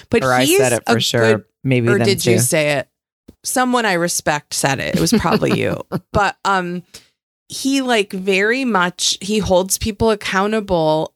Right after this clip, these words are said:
Speaker 1: and that's really a good friend, you know, because, like, like my Mark talks about that, like, friends don't let friends act like assholes, you know? And at the end of the day, he's like, "Yeah, I'll be friends with you, Lindsay, but let's see how you act next time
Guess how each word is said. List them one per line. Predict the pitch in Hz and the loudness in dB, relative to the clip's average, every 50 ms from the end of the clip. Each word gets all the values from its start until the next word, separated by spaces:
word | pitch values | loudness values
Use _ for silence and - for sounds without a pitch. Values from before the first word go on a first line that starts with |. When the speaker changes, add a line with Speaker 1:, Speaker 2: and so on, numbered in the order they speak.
| _ - | _ -2
Speaker 1:
and | 208 226 233 | 0 0 2
that's | 240 254 277 330 - - - - - - - | 2 2 0 -2 -2 -4 -4 -4 -4 -6 -6
really | 175 208 226 233 220 214 208 185 | -4 0 0 2 2 2 0 0
a | 170 151 | -2 -4
good | 151 - 180 170 151 151 | -2 0 0 0 0 -2
friend, | - - - - 156 143 123 92 - - - - - - _ _ - | -8 -8 -4 -2 -2 -2 -2 -4 -8 -12 -14 -14 -16 -18 _ _ -8
you | 175 175 | -4 -2
know, | 165 165 170 180 190 | 0 2 2 0 0
because, | 190 214 208 - 247 233 196 220 | -2 -6 -4 -2 -2 0 0 0
like, | 208 190 - - | -2 -2 -2 -4
like | 196 196 190 - | -4 -4 -2 -2
my | 233 247 240 | -2 -2 0
Mark | 226 190 165 151 - | 0 0 0 -2 -2
talks | 175 160 160 - | -4 -4 -4 -4
about | - 156 143 - | -2 -4 -2 -2
that, | - 147 143 - | -2 -2 -2 -2
like, | - 165 - - - - - - _ _ _ _ _ - | -2 -2 -4 -6 -10 -18 -18 -20 _ _ _ _ _ -6
friends | - 285 339 359 349 254 | -4 -2 -2 -2 -2 -2
don't | - 254 240 220 - | 0 0 -2 -2 -2
let | 175 185 170 - - | -2 -2 -4 -4 -6
friends | - - - 180 170 160 151 147 - | -8 -4 0 0 0 0 0 -2 -2
act | 147 160 160 - - | -2 -2 -2 -2 -2
like | 147 143 - | -4 -2 -2
assholes, | 151 156 175 185 180 - - - - 50 50 50 - - - - - - | 0 0 0 0 0 -2 -4 -6 -8 -10 -12 -12 -12 -10 -8 -8 -8 -6
you | 180 175 | -4 -2
know? | 165 160 160 160 175 175 - | 0 0 2 2 0 -2 -2
And | - 170 170 170 156 117 - - | -2 -2 -2 -2 -2 -4 -4 -4
at | - 202 - | -4 -4 0
the | 220 220 | 0 0
end | 233 233 233 | 0 0 0
of | 202 | 0
the | 190 175 | -2 -2
day, | 165 - 180 180 196 214 202 175 165 165 165 165 175 - _ _ - | -2 -2 -2 0 0 2 0 0 0 -2 -4 -6 -10 -12 _ _ -4
he's | 190 190 202 196 185 220 | -2 0 0 2 2 0
like, | 214 208 - - | 0 0 -2 -2
"Yeah, | 392 370 226 165 147 156 156 - - | -2 0 0 0 0 0 -4 -4 -4
I'll | - 160 190 | -2 -2 0
be | 226 302 320 | 0 -2 -2
friends | - - 180 175 180 170 170 | 0 0 0 0 0 0 0
with | 160 | 2
you, | 160 156 | 2 2
Lindsay, | 147 151 147 156 160 165 208 240 254 | 2 0 0 0 -2 -2 0 0 0
but | 202 190 185 165 | 0 0 -2 0
let's | - 170 170 190 - - | 0 0 -2 0 0 -2
see | - - 214 220 226 | -2 0 0 0 0
how | 208 208 | 0 0
you | 208 202 208 196 | 0 0 0 0
act | - 190 196 208 208 - - - | 0 0 0 0 -2 -6 -6 -2
next | 208 214 254 - - - - | -2 -2 -2 -2 -4 -6 -6
time | - - 139 135 123 120 120 123 135 | -4 -2 0 0 0 0 -2 -4 -6